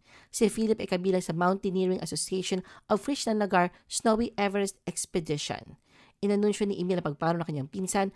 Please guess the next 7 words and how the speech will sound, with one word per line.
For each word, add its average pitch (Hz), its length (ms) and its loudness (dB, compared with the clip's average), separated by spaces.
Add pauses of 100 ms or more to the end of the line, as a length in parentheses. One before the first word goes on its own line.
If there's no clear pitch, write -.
(200)
sa - 160 -2
pamamagitan 180 580 2
ng 208 80 -4
social 165 460 -2
media. 147 480 -6 (1400)
Maymay 226 560 4
Entrata. 202 800 -2